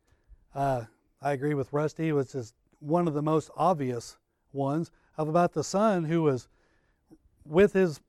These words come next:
father in the beginning. He wanted all of his inheritance that he had, and he went off and he left the good graces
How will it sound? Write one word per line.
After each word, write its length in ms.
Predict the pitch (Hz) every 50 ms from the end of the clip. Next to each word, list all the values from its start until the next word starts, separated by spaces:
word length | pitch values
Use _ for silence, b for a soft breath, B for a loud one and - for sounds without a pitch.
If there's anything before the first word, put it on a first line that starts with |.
| _ _
father 420 | - - 170 180 196 190 190 185
in 120 | 185 185 180
the 80 | 165
beginning. 540 | 143 143 135 143 156 170 180 190 202 196 160 - - _ _ _ _ _ _ _ _ _ _ _ _
He 140 | _ - 147
wanted 380 | 147 143 160 175 175 170 165 156
all 280 | 151 165 185 185 175
of 60 | 165 151
his 340 | 151 143 123 117 - - - _
inheritance 640 | - 151 160 156 123 175 185 190 190 180 180 160 -
that 120 | - 165 156
he 100 | 156 147
had, 280 | 156 175 185 190 190
and 120 | 175 147 143
he 100 | 139 135
went 240 | 131 151 180 180
off 380 | 175 175 180 190 196 180 - -
and 180 | 147 139 139 135
he 200 | 135 147 156 156
left 440 | 147 147 170 196 220 208 - - _
the 100 | 175 160
good 240 | 151 185 202 208 170
graces 580 | 180 190 202 214 202 - - 139 135 139 -